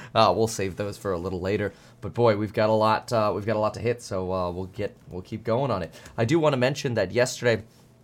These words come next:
we were able to, uh, fly and visit, uh, Redding, California. That was pretty neat. Uh, after that, I was also able to, uh, visit, uh, with, uh, one of the chief researchers over at Ark Invest, uh, Mister Brett Winton. And I have to say,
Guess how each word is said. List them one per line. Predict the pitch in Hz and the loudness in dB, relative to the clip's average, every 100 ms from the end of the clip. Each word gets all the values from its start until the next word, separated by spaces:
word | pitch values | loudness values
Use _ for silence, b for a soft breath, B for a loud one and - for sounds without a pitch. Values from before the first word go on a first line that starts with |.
| _ - - | _ -18 -6
we | 120 | 2
were | 123 | 4
able | 120 113 | 4 2
to, | - 113 104 101 B B B - | -2 -2 0 -4 B B B -8
uh, | 90 90 85 80 - | -4 -2 -2 -4 -8
fly | - 113 110 113 110 107 - | -8 -2 4 4 4 0 -4
and | 98 92 | -6 -2
visit, | 110 107 104 95 - | 0 2 2 0 -2
uh, | 92 87 82 | -2 -2 -2
Redding, | 92 117 117 113 110 | 2 2 4 2 0
California. | 110 107 107 110 107 107 107 | 0 -2 0 -2 0 0 0
That | 98 | -2
was | 98 | -4
pretty | - 110 98 | -8 -8 -6
neat. | 98 104 107 B B B _ | -6 -4 -6 B B B _
Uh, | 156 127 | -4 -4
after | 110 120 117 | -2 -2 -2
that, | 110 110 - | 0 0 0
I | |
was | 110 113 | -2 0
also | 110 - | -2 -2
able | 101 98 | -2 -4
to, | 95 104 101 98 87 | -6 -6 -2 0 0
uh, | 92 87 101 | 0 -2 -4
visit, | 113 110 107 - | -4 -2 -4 -4
uh, | 101 95 92 | -6 -4 -6
with, | 98 101 95 - | -6 -6 -6 -6
uh, | 95 90 92 | -8 -8 -8
one | 85 85 113 | -10 -4 -4
of | 92 | -4
the | |
chief | - 120 117 | -6 -6 -4
researchers | 117 123 - 120 - 98 92 | -4 -4 -4 -6 -4 -6 -4
over | 95 101 92 | -6 -4 -4
at | - | -2
Ark | 107 123 | -2 -2
Invest, | 98 95 120 127 - - B B B B - | -6 0 2 2 -2 -14 B B B B -16
uh, | 82 85 | -12 -10
Mister | 92 101 | -8 -8
Brett | 90 107 - | -6 -6 -4
Winton. | 98 90 95 82 | -8 -6 -8 -8
And | 82 | -6
I | 95 | -4
have | 101 | -4
to | 101 | -2
say, | 110 98 90 | 0 0 -2